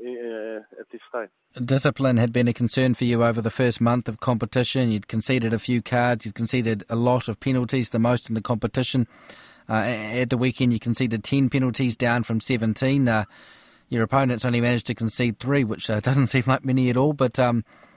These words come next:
Speaker 2: is, is, is that something that you feel that's improving?
Speaker 1: It is. It is, uh, been improving in every aspect of the game, uh, like, uh, uh, penalty counts and, uh, and also our, our defense. Our defense has been improving and,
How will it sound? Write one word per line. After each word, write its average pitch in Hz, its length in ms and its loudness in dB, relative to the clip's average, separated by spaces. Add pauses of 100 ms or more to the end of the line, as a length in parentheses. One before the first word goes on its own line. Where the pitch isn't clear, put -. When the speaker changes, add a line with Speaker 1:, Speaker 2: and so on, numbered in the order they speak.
Speaker 2:
is, 120 140 -2
is, 120 240 -2
is 113 160 -4
that 123 140 2
something 120 280 0
that 104 80 -4
you 113 80 -6
feel 123 240 0
that's 120 180 -2
improving? 175 520 -2 (480)
Speaker 1:
It 156 140 -4
is. 196 200 2
It 143 200 -6
is, 160 180 2
uh, 160 240 6
been 147 140 0
improving 139 500 -2
in 156 340 -4
every 190 440 2
aspect 143 320 -4
of 135 100 -6
the 131 80 -14
game, 104 280 -4
uh, 101 260 -8
like, 107 320 -6
uh, 110 240 -4 (500)
uh, 120 140 -2 (100)
penalty 135 500 2
counts 127 520 0
and, 117 520 2
uh, 113 300 0 (380)
and 110 100 -12
also 120 880 2
our, 113 760 6 (140)
our 110 520 4 (120)
defense. 107 400 -2 (100)
Our 101 140 -8
defense 104 340 -8
has 104 280 -10
been 104 100 -10
improving 110 560 -8
and, 107 160 -4